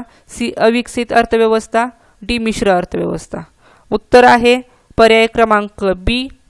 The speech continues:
द्विदल अर्थव्यवस्था. बहात्तर,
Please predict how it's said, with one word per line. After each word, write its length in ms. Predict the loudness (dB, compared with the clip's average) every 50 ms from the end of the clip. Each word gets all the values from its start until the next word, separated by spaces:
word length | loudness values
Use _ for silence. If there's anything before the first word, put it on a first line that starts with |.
| _ _ _ -12
द्विदल 440 | -6 -4 -4 -2 2 2 2 2 2 -2 -8 _ _ -8 _
अर्थव्यवस्था. 680 | 0 0 0 0 -2 -4 -4 -4 -6 -8 -12 -16 -18 -20 -20 -20 -20 _ _ _ _ _ _ _ _ _ _ _ _ _ _ _ _ _ _ _ _ _ _ _ _ _ _ _ _ _ _ _ _ _ _ _ _ _ _ _ _ _ _ _ _ _ _ _ _ _ _ _ _ -2
बहात्तर, 440 | 0 0 0 0 -2 -2 -2 -2